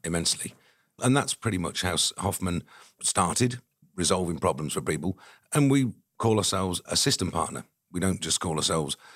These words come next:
another supplier. We like to integrate with people's E R P systems. We can purchase from us via the internet, via our e-shop.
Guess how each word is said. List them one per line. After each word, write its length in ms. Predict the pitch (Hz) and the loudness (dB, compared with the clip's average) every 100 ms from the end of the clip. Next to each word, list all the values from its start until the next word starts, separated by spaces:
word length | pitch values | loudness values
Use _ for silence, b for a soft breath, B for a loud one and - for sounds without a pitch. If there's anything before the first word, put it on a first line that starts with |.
| B B | B B
another 380 | 87 87 82 - | 2 4 2 0
supplier. 480 | - - 101 78 73 | -2 -2 -2 -2 -2
We 120 | 82 | -4
like 180 | 85 - | -4 -4
to 120 | - | 0
integrate 580 | 104 98 104 90 85 - | 2 2 0 0 -2 -4
with 280 | 82 64 _ | -10 -12 _
people's 420 | 80 - 78 - B B B B - | -10 -6 -6 -6 B B B B 0
E 100 | 98 | 2
R 140 | 80 | 2
P 160 | - 117 | 0 0
systems. 580 | - 107 110 110 101 - | 2 0 2 2 2 -2
We 160 | 85 82 | -4 -4
can 320 | - 85 76 b b b _ _ | -2 -2 -2 b b b _ _
purchase 320 | - 92 - | 0 0 0
from 180 | - - 85 | -2 -2 -2
us 120 | 76 | -2
via 340 | 76 87 82 80 | 0 2 2 0
the 240 | 76 73 | -4 -4
internet, 540 | 107 101 104 107 - - _ 87 | 0 2 2 0 -2 -6 _ -4
via 220 | 82 80 | -2 0
our 100 | 85 | 0
e-shop. 440 | 98 110 98 - | 2 2 0 -4